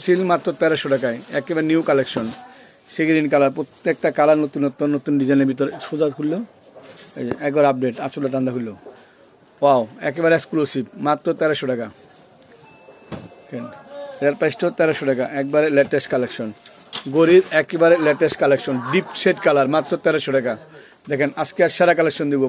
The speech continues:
পাঁচ হাজার টাকার গরি সিল দিব তেরোশো টাকায়। সিমা শাড়িতে পূজার ধামাকা, প্রত্যেকটা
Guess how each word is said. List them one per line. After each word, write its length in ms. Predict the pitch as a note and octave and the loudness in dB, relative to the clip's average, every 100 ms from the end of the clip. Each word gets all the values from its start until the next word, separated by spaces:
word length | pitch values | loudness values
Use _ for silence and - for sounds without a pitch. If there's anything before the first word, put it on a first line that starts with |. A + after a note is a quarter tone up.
| D3+ | 0
পাঁচ 120 | D#3 | 0
হাজার 160 | E3 D#3+ | 0 -4
টাকার 160 | - E3 | -2 0
গরি 160 | D#3 D#3+ - | 2 0 0
সিল 140 | D#3+ E3+ | -2 0
দিব 100 | D#3 D3+ C#3+ | 0 -2 2
তেরোশো 260 | D3+ C#3+ D3+ | 0 0 -4
টাকায়। 260 | C#3+ D#3+ G3 - - - - _ - | 0 0 0 -6 -20 -20 -20 _ -4
সিমা 220 | E3+ E3 D#3 | 2 2 4
শাড়িতে 280 | F3 E3+ F3+ F3 | 2 4 0 0
পূজার 280 | E3+ D#3+ E3+ C#3+ | 2 4 4 2
ধামাকা, 320 | C#3+ C3+ C3 A#2+ | -2 -2 -4 -4
প্রত্যেকটা 480 | D3+ - D#3+ D#3 | -8 -8 -2 0